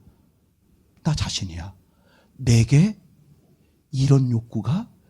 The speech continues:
이런 욕망이, 이런 악함이 있었어? 본인이 놀라요. 이게 어디로 튈지 모르는 문제들이 불거져 오르는 거야. 감당이 안 돼. 배고프면 밥 먹으면 되고 여기죠.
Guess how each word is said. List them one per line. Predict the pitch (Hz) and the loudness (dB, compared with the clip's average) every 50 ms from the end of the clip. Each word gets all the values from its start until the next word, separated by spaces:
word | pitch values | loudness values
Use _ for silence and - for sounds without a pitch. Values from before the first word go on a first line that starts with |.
| _ _ _ _ _ | _ _ _ _ _
이런 | - 131 127 123 117 113 107 | 0 2 4 4 4 2 0
욕망이, | 104 98 98 98 98 90 87 104 120 190 294 294 - _ _ _ _ _ _ _ _ _ _ _ _ _ _ _ _ | -2 -2 -4 -4 -6 -6 -4 -4 -4 -4 -6 -6 -10 _ _ _ _ _ _ _ _ _ _ _ _ _ _ _ _
이런 | - 131 123 120 123 120 113 | -4 -2 2 2 4 2 2
악함이 | 90 92 - - - 107 101 101 | 0 -2 -4 -4 -4 -2 -2 -2
있었어? | 98 - - 98 90 - - 143 170 - - _ _ _ _ _ _ _ _ _ _ _ _ _ _ _ _ _ _ _ _ _ _ _ _ _ _ _ _ _ _ | -2 -2 -4 -6 -6 -6 -6 -6 -6 -6 -10 _ _ _ _ _ _ _ _ _ _ _ _ _ _ _ _ _ _ _ _ _ _ _ _ _ _ _ _ _ _
본인이 | - - 190 226 240 269 - 349 | -2 0 0 2 0 -2 -4 -6
놀라요. | 262 131 113 104 - - - - - _ _ _ _ _ _ _ _ _ _ - - - _ _ _ _ _ _ _ _ _ _ _ | -10 -12 -12 -14 -18 -20 -20 -20 -20 _ _ _ _ _ _ _ _ _ _ -20 -20 -20 _ _ _ _ _ _ _ _ _ _ _
이게 | - 269 - 359 320 - - - - - - | 4 6 6 6 4 4 0 -6 -20 -16 0
어디로 | - 135 160 185 220 - - 415 427 370 - | 6 8 10 10 10 8 6 2 -2 2 4
튈지 | - 359 320 285 - - - 277 | 4 4 4 4 2 0 2 4
모르는 | 233 226 214 208 226 233 233 214 165 | 4 4 4 4 4 4 2 2 2
문제들이 | 180 175 147 147 139 127 147 196 | 2 2 2 2 0 2 0 0
불거져 | 190 - - - 131 123 - 104 98 - | -2 -4 0 2 2 2 2 0 -4 -4
오르는 | 127 101 - - - - 98 101 | -6 -8 -10 -12 -14 -16 -16 -16
거야. | - - - - _ _ _ _ _ _ _ _ - | -16 -18 -18 -20 _ _ _ _ _ _ _ _ -4
감당이 | - - 151 165 190 220 285 254 269 359 - | 0 2 2 4 4 2 2 2 2 0 -2
안 | - - 139 - | -4 -6 -8 -12
돼. | - 104 123 160 - - - - - - - - | -12 -10 -8 -8 -8 -8 -10 -12 -14 -14 4 6
배고프면 | - - 143 - - - - - 95 - | 8 8 8 6 4 0 -4 -6 -4 -4
밥 | - - 120 113 | -6 -6 -6 -6
먹으면 | 110 107 110 117 143 190 196 | -4 -2 -2 0 0 -2 -2
되고 | - 95 - 117 120 | -4 -6 -6 -8 -8
여기죠. | - - 113 - 139 - - - | -8 -12 -16 -16 -16 -16 -16 -18